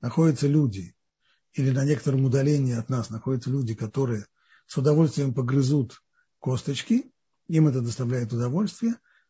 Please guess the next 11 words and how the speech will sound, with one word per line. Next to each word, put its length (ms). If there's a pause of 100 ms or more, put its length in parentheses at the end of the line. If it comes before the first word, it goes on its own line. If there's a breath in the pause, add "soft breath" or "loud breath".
(460)
этого 260
нам 160
достаточно 500
для 100
того, 200
чтобы 260
определить 760 (1040)
кости, 680 (360)
имеющие 600
костный 360
мозг, 340